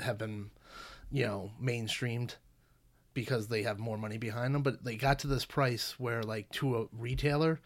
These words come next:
he was just passing it on. And I think, like, it was, it was perfect timing. They came out right, like, in the spring going into the summer. And by the time of the middle of the summer,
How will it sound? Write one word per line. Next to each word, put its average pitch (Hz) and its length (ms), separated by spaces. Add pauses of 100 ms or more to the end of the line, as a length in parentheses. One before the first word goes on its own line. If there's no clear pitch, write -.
(340)
he 135 160
was 123 160
just 117 140
passing 110 380
it 107 100
on. 107 260 (540)
And 117 240
I 117 80
think, 123 200
like, 120 160
it 120 100
was, 113 260
it 104 60
was 110 100
perfect 131 340
timing. 123 440 (520)
They 127 120
came 123 200
out 120 240
right, 127 300
like, 120 160
in 117 80
the 98 80
spring 131 600 (760)
going 127 260
into 127 140
the 127 100
summer. 110 460 (420)
And 120 140
by 120 80
the 110 100
time 135 260
of 131 80
the 117 60
middle 120 220
of 117 80
the 113 60
summer, 131 480